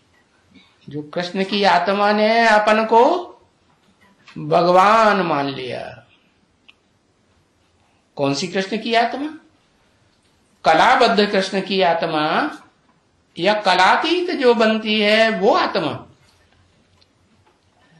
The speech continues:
कौन सी आत्मा? अरे, चाहे कलाओं में बंधने वाली सोलह कला संपूर्ण कृष्ण की सतयुग में जन्म लेने वाली आत्मा हो,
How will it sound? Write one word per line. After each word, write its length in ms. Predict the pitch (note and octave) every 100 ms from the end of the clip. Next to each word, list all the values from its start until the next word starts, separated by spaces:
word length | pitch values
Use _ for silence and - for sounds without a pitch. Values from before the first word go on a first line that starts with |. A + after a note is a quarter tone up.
| _ _ _ _ _ _ _ _ _
कौन 160 | G3+ C#4
सी 160 | A#3+
आत्मा? 300 | F3+ - B2 - _ _ _ _ _ _ _ _ _ _ _ _ _ _ _ _ _ _ _
अरे, 320 | - C4+ B3+ A#3
चाहे 340 | A3+ G3 F#3
कलाओं 500 | F3 F#3 G3 A#3 A3+
में 280 | G#3 G3 F3+
बंधने 440 | F3+ G3+ A3 A3
वाली 360 | A3 G#3+ G#3 G3
सोलह 360 | G3+ F#3+ G3+
कला 280 | F#3+ F#3 F3+
संपूर्ण 640 | F3 E3+ F3+ - G3+ B3+ A#3
कृष्ण 340 | A3 - G#3+
की 200 | G#3 G3
सतयुग 440 | F#3+ G3 F#3+ G3+
में 300 | G3+ F#3+ F3+
जन्म 220 | F#3 F#3 F3+
लेने 300 | F3 E3+ E3
वाली 300 | D#3+ D#3+ D#3+
आत्मा 400 | C#3+ C#3+ C#3 C3+
हो, 760 | C3 C3 D3 F#3+ A3+ C#4 -